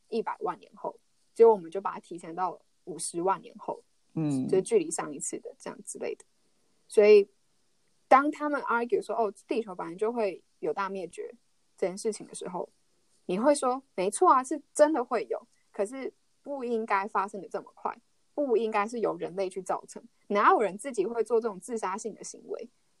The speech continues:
Speaker 1: 就是你应该想办法去好好生存在这个社会啊，这个地球啊。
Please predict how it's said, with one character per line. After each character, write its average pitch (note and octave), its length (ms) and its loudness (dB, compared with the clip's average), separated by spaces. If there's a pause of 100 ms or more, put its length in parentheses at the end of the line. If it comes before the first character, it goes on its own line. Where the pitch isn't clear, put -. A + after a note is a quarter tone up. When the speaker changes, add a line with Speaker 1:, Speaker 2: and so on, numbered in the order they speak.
(100)
Speaker 1:
就 - 140 -10
是 G3+ 340 4 (640)
你 G#3+ 220 2
应 B3+ 120 4
该 C4+ 160 4
想 C4+ 160 -4
办 G3+ 140 -2
法 G#3 140 -2
去 B3+ 200 -2 (200)
好 - 120 -8
好 B3 120 2
生 B3+ 180 -6
存 C4+ 100 -4
在 G#3+ 120 -4
这 A#3+ 100 -4
个 G#3 160 -2
社 A3 240 -6
会 G#3+ 100 -8
啊， - 200 -12
这 A#3 100 0
个 G#3 80 0
地 G#3+ 160 -4
球 - 140 -14
啊。 - 180 -12